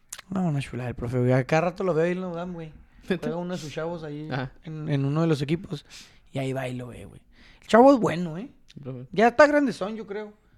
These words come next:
Speaker 1: O sea, pues no, no se ve jovencito.
Speaker 2: Ujú.
Speaker 1: Es bueno, pero de repente juega bien raro, güey. Es zurdo, güey. De repente arranca madre el hijo de la verga.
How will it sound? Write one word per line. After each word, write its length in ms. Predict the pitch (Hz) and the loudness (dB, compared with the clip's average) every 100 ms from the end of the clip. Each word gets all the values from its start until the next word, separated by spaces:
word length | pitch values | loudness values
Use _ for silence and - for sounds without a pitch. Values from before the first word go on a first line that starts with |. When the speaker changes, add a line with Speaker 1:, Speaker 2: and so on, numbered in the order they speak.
| _ | _
Speaker 1:
O 40 | |
sea, 140 | - 160 | 0 0
pues 120 | 151 | 0
no, 160 | 156 156 | 0 -2
no 120 | 156 | -2
se 100 | 165 | -2
ve 120 | 165 | -2
jovencito. 520 | 170 165 135 160 - 143 | -4 -8 -10 -14 -16 -14
Speaker 2:
Ujú. 120 | 143 - 143 _ | -14 -14 -20 _
Speaker 1:
Es 160 | 156 165 | 4 6
bueno, 240 | 196 202 | 6 6
pero 280 | 185 156 147 | 4 2 2
de 80 | 143 | 0
repente 920 | 131 - 107 156 190 190 180 160 131 - | -2 -4 -2 2 4 4 2 -2 -6 -14
juega 180 | - 170 | -16 -14
bien 160 | 185 | -12
raro, 260 | 180 - - | -14 -20 -20
güey. 160 | - _ _ _ _ - - | -20 _ _ _ _ -20 -6
Es 120 | 165 | -4
zurdo, 400 | - 170 175 185 | 0 2 2 0
güey. 200 | 165 143 - _ _ _ _ - - - | -4 -10 -16 _ _ _ _ -20 -20 0
De 100 | 165 | 2
repente 280 | 147 160 185 | 4 4 4
arranca 360 | 180 185 180 180 | 4 2 0 -4
madre 320 | 147 160 196 | -4 -6 -6
el 40 | 202 | -8
hijo 120 | 170 | -8
de 60 | 202 | -8
la 80 | |
verga. 300 | 156 170 196 | -8 -8 -12